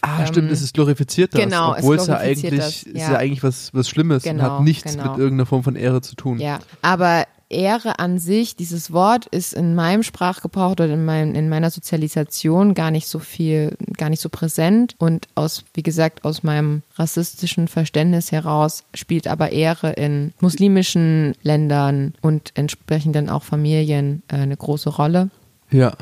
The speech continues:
Speaker 2: Äh, deswegen hatte ich erst geguckt, ob das irgendwie dieser Begriff Ehrenmann, Ehrenfrau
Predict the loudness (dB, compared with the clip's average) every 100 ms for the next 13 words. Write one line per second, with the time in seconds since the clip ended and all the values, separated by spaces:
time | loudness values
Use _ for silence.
0 | -14 -8 -2 0 0 0 2 4 2 2
1 | -2 -2 -4 -2 -2 -2 -6 -4 -4 -4
2 | -4 -2 -2 -2 -4 -4 -4 -4 -6 -4
3 | -2 -2 -2 0 2 2 0 0 -2 -2
4 | -4 0 4 4